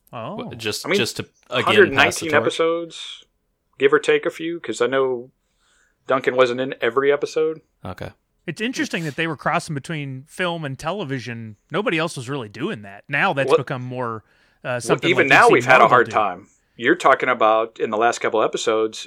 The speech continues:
Speaker 3: uh, Agents of shield.
Speaker 1: Yes.
Speaker 3: And that, I love that show, but it never really, other than a few mentions here and there, didn't,
Speaker 1: Yep.
Speaker 3: didn't do it.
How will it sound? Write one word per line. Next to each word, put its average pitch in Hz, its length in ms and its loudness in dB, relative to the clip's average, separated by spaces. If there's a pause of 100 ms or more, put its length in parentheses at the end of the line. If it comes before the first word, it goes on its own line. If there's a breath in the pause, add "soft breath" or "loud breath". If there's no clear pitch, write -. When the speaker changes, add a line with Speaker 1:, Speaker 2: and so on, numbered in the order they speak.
Speaker 3:
uh, 113 160 -4
Agents 127 320 -4
of 113 100 -12
shield. 196 520 -4 (300)
Speaker 1:
Yes. 170 300 -4
Speaker 3:
And 110 180 -2
that, 170 340 6 (160)
I 107 120 2
love 170 200 6
that 139 160 4
show, 175 420 0 (220)
but 123 260 2
it 143 240 0 (320)
never 135 320 4
really, 147 880 -2 (240)
other 143 220 4
than 139 100 0
a 123 60 0
few 139 340 -2
mentions 139 440 -4
here 110 180 2
and 107 80 -2
there, 117 300 -2 (140)
didn't, 123 260 -2
Speaker 1:
Yep. 131 80 -6
Speaker 3:
didn't 113 140 -2
do 147 180 2
it. - 180 0